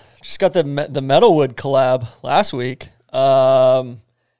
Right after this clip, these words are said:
I'm go-, uh, I'm going down to New Zealand next month, and they sent me some, some spikeless ones as well.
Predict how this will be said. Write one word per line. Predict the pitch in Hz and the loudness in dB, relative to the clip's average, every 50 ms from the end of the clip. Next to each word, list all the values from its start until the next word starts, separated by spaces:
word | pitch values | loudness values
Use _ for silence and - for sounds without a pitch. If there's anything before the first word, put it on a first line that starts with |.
| _ _ _ _ _ _ _ _ - - - - | _ _ _ _ _ _ _ _ -20 -20 -20 -20
I'm | - - 156 | -20 -20 -14
go-, | 143 143 | -8 -4
uh, | 135 139 143 151 147 139 135 123 | -4 -2 -2 -2 -2 -4 -6 -8
I'm | 147 160 | -6 -2
going | 170 180 180 | -2 0 2
down | 180 175 | 2 2
to | 165 | 2
New | 156 151 143 | 0 -2 -4
Zealand | 139 120 139 156 165 175 175 175 175 165 156 | -4 -2 0 0 2 2 2 0 0 0 0
next | 156 156 156 - - | 0 0 0 -2 -4
month, | 160 156 160 170 165 - - - | -4 -4 -4 -4 -6 -10 -14 -12
and | - 143 131 | -10 -10 -8
they | 131 135 | -8 -8
sent | 131 - - 151 123 | -6 -6 -8 -8 -10
me | 143 143 | -10 -10
some, | 131 - - 120 117 120 120 | -10 -10 -10 -12 -18 -18 -18
some | - - 120 - | -18 -16 -12 -8
spikeless | - - - - _ _ _ _ - 131 139 139 - 190 190 190 - - | -6 -6 -6 -6 _ _ _ _ -6 -6 -6 -6 -6 -6 -4 -4 -4 -4
ones | 190 185 185 208 226 220 - - - _ _ _ _ | -6 -8 -8 -10 -10 -12 -12 -14 -16 _ _ _ _
as | - 117 | -18 -14
well. | 127 127 127 131 143 180 196 185 _ | -10 -8 -6 -6 -6 -6 -8 -10 _